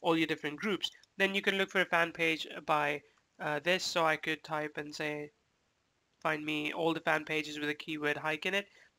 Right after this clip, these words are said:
and it goes ahead and searches and finds me all those keywor-, keywords. Then, uh, I could simply choose get post, which then goes and connects with your fan page and gets all the posts on there. Now here's the cool thing, with Buzz Ignition any post can instantly be converted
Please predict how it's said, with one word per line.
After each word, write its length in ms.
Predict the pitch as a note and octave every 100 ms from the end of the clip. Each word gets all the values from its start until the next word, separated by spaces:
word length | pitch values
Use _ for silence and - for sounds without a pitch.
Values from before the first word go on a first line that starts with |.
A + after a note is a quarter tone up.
| -
and 100 | E3
it 100 | E3
goes 240 | F3 F3
ahead 300 | E3+ D#3+ F#3 F3+ - -
and 180 | D#3+ D#3+
searches 380 | F3 E3+ E3+ E3
and 160 | D#3+
finds 280 | E3 D#3 D3+
me 100 | D#3
all 180 | D#3 D3+
those 220 | D#3 D3+
keywor-, 400 | - F#3 D#3+ D3+ -
keywords. 500 | - F3+ D3+ D3 - - - _ -
Then, 240 | G#3 G#3+ - _ -
uh, 220 | F3 F3
I 100 | F3
could 200 | F3 F#3
simply 640 | - F3+ E3 F3+ E3+ F3 - _ _ _
choose 420 | - - F3 D#3+ -
get 240 | - D#3+ -
post, 400 | F3 D#3+ D3 -
which 320 | F3+ F#3+ - - _ -
then 200 | G3 G#3
goes 280 | F#3+ F#3+ F3+
and 120 | F3
connects 340 | F3 F3 E3+
with 100 | F3+
your 100 | E3
fan 220 | D#3+ D#3+ D#3
page 300 | D#3 D3+ - - _ -
and 320 | D#3+ D#3 D#3
gets 240 | - D#3 -
all 260 | F3+ E3+
the 80 | E3
posts 440 | D#3+ D#3 D3+ D3 E3+
on 200 | E3 D#3
there. 220 | D3 C3+ - -
Now 160 | F3+ E3
here's 220 | F3 G3+
the 60 | F#3+
cool 260 | - F3+
thing, 300 | E3+ F3+ C#3 - - -
with 240 | E3 G3+
Buzz 180 | G3 F#3
Ignition 420 | F3 F3 E3+ F3
any 240 | E3+ F3+ G3
post 340 | - F3+ -
can 120 | F3 E3
instantly 500 | E3+ E3+ - F3+ E3
be 100 | E3
converted 640 | D#3 D#3 D#3+ D#3 D#3